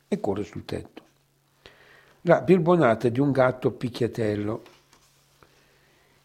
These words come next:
in una tiritera insensata fino alla balordaggine. Fungeva da conta per i giochi dei ragazzi nell'area del Giardino Un, ancora negli anni trenta.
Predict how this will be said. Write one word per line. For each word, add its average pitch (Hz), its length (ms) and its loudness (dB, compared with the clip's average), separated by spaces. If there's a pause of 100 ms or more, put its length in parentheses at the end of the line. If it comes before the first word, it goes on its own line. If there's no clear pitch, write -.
in 175 200 4
una 151 180 4
tiritera 143 800 2
insensata 123 920 0
fino 117 480 -2
alla 104 240 0
balordaggine. 101 1120 -2 (760)
Fungeva 151 540 2
da 143 160 2
conta 127 520 2
per 131 280 2
i 127 100 4
giochi 151 320 0
dei 110 160 2
ragazzi 110 560 -2
nell'area 127 640 2
del 120 300 2 (280)
Giardino 120 640 0
Un, 113 280 0 (920)
ancora 131 400 4
negli 113 280 -2
anni 113 280 -2
trenta. 107 500 0